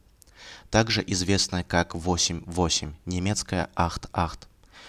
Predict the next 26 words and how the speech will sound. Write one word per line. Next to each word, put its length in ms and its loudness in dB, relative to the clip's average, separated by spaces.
Германское 600 0
восьмидесятивосьмимиллиметровое 1300 -2
зенитное 500 -2
орудие, 420 0
находившееся 640 -2
на 120 -2
вооружении 480 -2
с 80 -8
тысяча 380 -4
девятьсот 360 -4
тридцать 300 -4
второго 420 0
по 80 4
тысяча 400 -2
девятьсот 400 -4
сорок 260 -2
пятый 240 0
годы. 340 -2
Одно 340 2
из 100 -2
лучших 300 0
зенитных 460 -2
орудий 260 0
Второй 320 0
мировой 380 0
войны. 360 -4